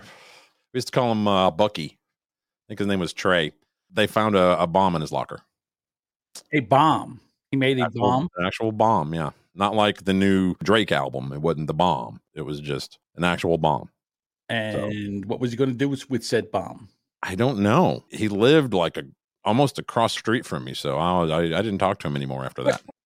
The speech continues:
Speaker 2: quick question. How did they find out he had a bomb?
Speaker 1: I think somebody told on him. I don't know. I had just moved away, and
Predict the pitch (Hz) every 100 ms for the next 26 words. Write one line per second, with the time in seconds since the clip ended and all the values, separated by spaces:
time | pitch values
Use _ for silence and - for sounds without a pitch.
0 | _ 349 370 135 104 - 131 175 - _
1 | _ _ _ - 330 330 285 - 247 233
2 | 214 165 180 - 202 196 110 95 57 -
3 | - _ _ _ 90 95 151 165 202 160
4 | 123 107 110 87 69 69 78 85 78 -
5 | _ - 113 110 101 107 110 117 120 95
6 | 98 95 104 95 87 85 - 90 85 82